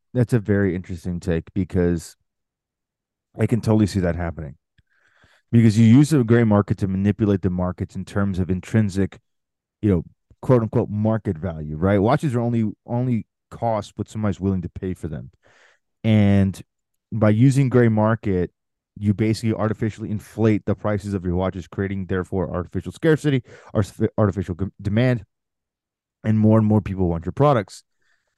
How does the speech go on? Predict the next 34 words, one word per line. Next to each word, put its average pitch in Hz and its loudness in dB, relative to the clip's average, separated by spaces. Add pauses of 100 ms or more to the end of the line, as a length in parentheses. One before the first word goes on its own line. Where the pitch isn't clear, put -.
(120)
So 120 2
it 117 0
also 120 -2
drives 107 -4
people 104 -6
to 107 -2
your 104 0
business 104 -4
places 110 -6
to, 104 -6
to 98 -10
buy 92 -6
these 92 -6
watches. 120 -2
And 104 -2
when 101 -4
they 101 -2
see 120 -6
that 107 -2
they 104 -6
can't 101 -8
buy 151 0
them, 110 -2 (320)
that 123 -2
further 127 -2
buys 107 -4
into 104 -4
the 98 -4
idea 95 -4
of 90 -8
the 92 -10
scarcity 90 -4
and 87 -2
the 82 -8